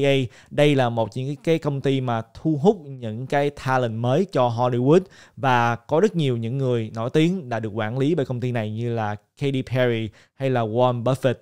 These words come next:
Và thông qua cái công ty C A A này đó thì, à, Michael Keith đã có thể kết nối được quan hệ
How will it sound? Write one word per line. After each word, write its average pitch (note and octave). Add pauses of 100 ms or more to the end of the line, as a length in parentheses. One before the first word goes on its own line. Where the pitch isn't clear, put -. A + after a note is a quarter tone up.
Và C#3+
thông F3+
qua D#3
cái E3
công D3+
ty C#3+
C -
A D3+
A C#3+
này B2
đó C3 (100)
thì, A#2+
à, A2 (340)
Michael C#3
Keith C#3+
đã A#2+
có C#3
thể A#2+
kết -
nối E3
được C#3+
quan C3
hệ A2